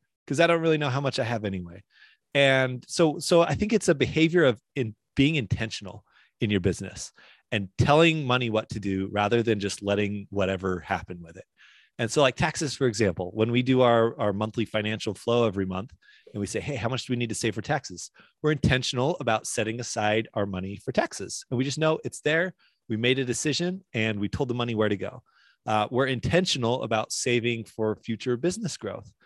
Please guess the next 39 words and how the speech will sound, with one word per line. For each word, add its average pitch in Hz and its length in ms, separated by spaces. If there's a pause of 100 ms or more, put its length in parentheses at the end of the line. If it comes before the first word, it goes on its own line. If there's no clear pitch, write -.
(260)
We're 120 120
intentional 131 880
about 107 400
building 107 480
reserves. 113 580 (340)
And 127 80
so 151 120
I 131 80
think - 180
it's, - 260
it's 147 160
that 110 160
level 123 300
of, 98 180 (540)
of, 101 300
like, 87 160 (160)
actually 139 420
choosing 98 800 (400)
rather 110 340
than 107 180
just 95 360
going 107 240
to 113 100
the 101 120
default 90 500
on 90 180
things 87 340
when 95 140
you're 90 100
setting 92 360
up 85 100
accounts 101 360
like 127 120
this - 220
and, 92 160
and 98 100
actually 92 300
using 87 260
them. - 100